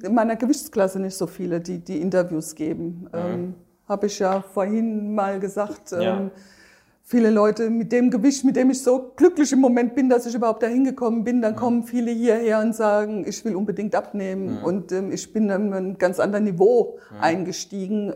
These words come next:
Speaker 1: ähm, und bin
Speaker 2: Ja.
Speaker 1: total happy. Und dass es auch normal war, dass ihr das nicht irgendwie als was Besonderes und fürchterlich und da müssen wir
Speaker 2: Mhm.
Speaker 1: irgendwie, sondern das war einfach ganz normal und wir starten und wir nehmen dich dabei an der Hand.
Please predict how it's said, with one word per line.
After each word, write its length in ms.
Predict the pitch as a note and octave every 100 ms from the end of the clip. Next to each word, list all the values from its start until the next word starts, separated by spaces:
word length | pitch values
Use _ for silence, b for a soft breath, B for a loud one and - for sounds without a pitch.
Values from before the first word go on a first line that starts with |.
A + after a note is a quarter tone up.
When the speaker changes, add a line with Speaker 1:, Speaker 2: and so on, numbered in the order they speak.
| D#3+
Speaker 1:
ähm, 400 | F3+ F#3+ F#3 F#3 _ _ _ _ _
und 200 | - E3+
bin 220 | F#3 G3+ F3+
Speaker 2:
Ja. 20 |
Speaker 1:
total 380 | E3+ A3 G#3 F#3+
happy. 420 | G3+ - G#3 G3+ F3 _ _ -
Und 180 | F#3
dass 160 | A3 A3
es 140 | A#3+
auch 140 | G#3+ G#3+
normal 460 | A3+ A3 G3 A#3
war, 220 | B3+ C4 B3+
dass 220 | A3+ A3+
ihr 120 | G#3+
das 220 | G#3+ A3
nicht 220 | A3 G#3+
irgendwie 500 | G3+ G3+ G#3+ G#3+ G#3+
als 260 | F#3 F#3 -
was 260 | G3 F#3+ -
Besonderes 680 | G3 G#3 B3+ B3 A#3+ A#3
und 160 | - G3
fürchterlich 760 | - B3+ B3+ C4 B3 B3 B3 -
und 160 | G#3
da 100 | G3+
müssen 280 | G#3 A3+ B3
wir 120 | C4
Speaker 2:
Mhm. 80 | G3
Speaker 1:
irgendwie, 360 | A3 A#3+ A#3+ A#3+
sondern 340 | A#3 A3+ A3+ A3+ B B
das 160 | A3 A3
war 120 | G3
einfach 320 | G3 A#3+ A3+
ganz 240 | A3+ A#3
normal 360 | A3 G#3+ G#3 A#3+
und 140 | G#3 G#3
wir 120 | G3+
starten 520 | - G#3 A3 C4+ B3+
und 360 | - G#3+ A3+ A3
wir 80 |
nehmen 260 | G#3+ G3+ G#3+
dich 140 | G#3
dabei 320 | - G#3 G3+ G3
an 100 | G#3
der 140 | G#3
Hand. 300 | F3+ F3 -